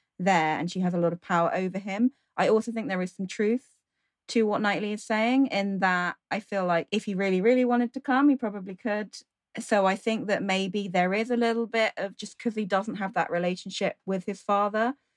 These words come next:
that he doesn't consider it, you know, he comes when Jane's back.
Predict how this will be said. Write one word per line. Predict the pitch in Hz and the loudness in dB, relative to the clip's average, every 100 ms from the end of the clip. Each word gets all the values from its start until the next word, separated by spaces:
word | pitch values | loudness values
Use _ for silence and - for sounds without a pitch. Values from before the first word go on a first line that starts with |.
| _ _ _ _ | _ _ _ _
that | 190 - | 0 0
he | 196 | -2
doesn't | 185 185 185 175 170 - _ _ _ _ _ | 0 0 0 -2 -4 -8 _ _ _ _ _
consider | - 196 - 185 180 | -4 -2 -2 0 2
it, | 170 156 - _ _ _ - - - _ _ _ _ _ _ _ | 2 0 -4 _ _ _ -20 -20 -20 _ _ _ _ _ _ _
you | 226 | 0
know, | 202 180 | 2 2
he | 185 262 | 2 2
comes | 220 214 196 | 2 0 0
when | 190 180 | -2 0
Jane's | 180 170 175 | 0 -2 -4
back. | - 123 - _ | -6 -8 -10 _